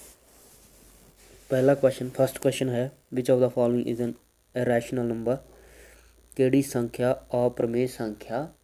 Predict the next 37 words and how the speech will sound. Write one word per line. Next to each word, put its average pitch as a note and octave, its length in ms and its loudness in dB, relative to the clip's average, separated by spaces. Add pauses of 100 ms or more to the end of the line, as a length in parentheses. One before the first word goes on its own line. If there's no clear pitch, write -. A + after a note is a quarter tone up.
(300)
ਹੈ? A#2+ 280 2 (1080)
ਵਰਗਮੂਲ B2+ 440 2 (140)
ਸੋਲਾਂ B2 320 4
ਪਹਿਲੀ B2+ 320 4
ਆਪਸ਼ਨ B2 300 2
ਹੈ, C3 120 -4 (180)
ਵਰਗਮੂਲ B2 320 -2
ਸੋਲਾਂ A#2+ 260 -2
ਚਾਰ A#2 260 0
ਆ A#2+ 100 2
ਜਾਏਗੀ, B2 280 -2 (920)
ਉਹ A#2+ 200 0 (420)
ਰੈਸ਼ਨਲ B2+ 440 0
ਹੈ। C#3 140 -2 (760)
ਬਾਰਾਂ A#2+ 240 2
ਬਟਾ B2 200 0
ਤਿੰਨ A#2+ 280 -6 (280)
ਕਰ A#2+ 180 -6
ਦਾਂਗੇ, A#2+ 220 -4
ਭਾਗ A#2+ 280 -4 (100)
ਚਾਰ A2+ 260 -6
ਆ A#2 100 -4
ਜਾਏਗਾ, A#2+ 400 -4
ਚਾਰ A2 260 -4
ਦਾ A#2 100 -2
ਵਰਗਮੂਲ A#2 380 -4
ਦੋ A#2 200 -2
ਆ A#2+ 60 0
ਜਾਏਗਾ, A#2 260 -6 (100)
ਉਹ A#2+ 80 0
ਵੀ B2+ 200 -2 (500)
ਪਰਿਮੇਯ A#2+ 280 4
ਸੰਖਿਆ A#2+ 500 0 (100)
ਮਤਲਬ A#2+ 300 0
ਰੈਸ਼ਨਲ A#2 360 2
ਨੰਬਰ A#2 240 0
ਹੈ। A#2 240 -2